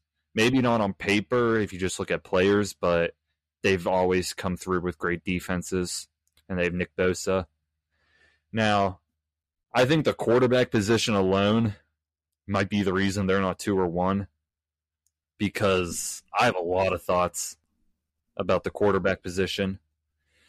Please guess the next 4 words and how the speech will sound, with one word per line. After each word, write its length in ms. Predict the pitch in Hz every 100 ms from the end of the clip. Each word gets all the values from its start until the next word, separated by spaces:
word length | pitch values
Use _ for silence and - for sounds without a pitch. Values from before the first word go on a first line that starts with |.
| _ _ _ _ _ _ _
I 200 | 113 110
think 340 | 107 117 104 -
Trey 340 | - 110 104
Lance 800 | 92 95 98 - - - - -